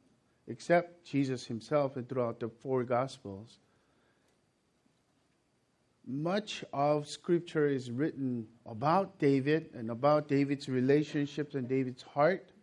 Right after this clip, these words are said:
So there's so m-, so much, uh, text, I mean, in terms of text-wise also, too. We're covering, uh, chapter eighteen through twenty and twenty-three a little bit,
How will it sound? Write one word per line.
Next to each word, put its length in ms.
So 180
there's 260
so 720
m-, 400
so 340
much, 560
uh, 160
text, 360
I 60
mean, 140
in 60
terms 200
of 140
text-wise 600
also, 300
too. 340
We're 120
covering, 640
uh, 320
chapter 380
eighteen 640
through 460
twenty 480
and 240
twenty-three 680
a 40
little 220
bit, 360